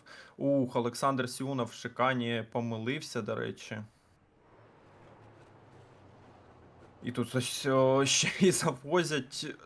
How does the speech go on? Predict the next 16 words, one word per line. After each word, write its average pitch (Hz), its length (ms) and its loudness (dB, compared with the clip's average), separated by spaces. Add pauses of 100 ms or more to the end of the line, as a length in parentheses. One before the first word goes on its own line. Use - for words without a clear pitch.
(100)
Тимофій 170 480 2
Трощак 165 600 2
та 147 120 2
Дмитро 151 420 0
Мішин. 156 460 -4
Просто 139 400 -2
вивозять 135 480 -2
одне 127 220 -2
у 131 120 0
одного 127 320 -2
на 123 140 -2
зовнішню 127 440 -4
траєкторію. 147 560 0
Контакт, 143 680 0
і 127 60 -8
хто 135 360 -4